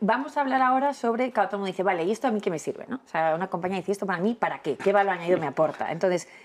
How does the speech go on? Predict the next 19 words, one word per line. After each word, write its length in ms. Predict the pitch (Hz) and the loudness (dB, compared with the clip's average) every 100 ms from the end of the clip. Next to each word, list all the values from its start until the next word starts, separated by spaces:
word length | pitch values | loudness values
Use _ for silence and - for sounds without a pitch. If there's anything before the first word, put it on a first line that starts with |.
| - _ | -20 _
¿qué 80 | 254 | -2
tipo 220 | 247 277 | 0 2
de 60 | 247 | 4
modelos 340 | 226 220 214 | 6 4 4
de 60 | 196 | 0
negocio, 600 | 170 170 190 247 277 359 - - - | 2 2 2 0 -2 -4 -16 -10 0
eh, 180 | 196 180 | 2 2
se 140 | 185 | 0
están 320 | 165 - 202 | -2 -2 0
desplegando 560 | 214 208 170 151 170 214 | 0 0 0 2 2 0
y 60 | |
se 60 | 214 | -4
están 180 | - 180 | -2 -2
desarrollando, 800 | 185 180 165 151 165 196 226 269 - - - | -2 -4 -2 0 0 2 0 0 -8 -12 0
eh, 480 | 196 180 170 165 165 | 4 4 4 2 0
en, 260 | 185 170 170 | 0 -2 -4
en 120 | 175 | -2
vuestra 360 | 175 175 175 165 | 0 0 -2 0
red, 180 | 175 | 0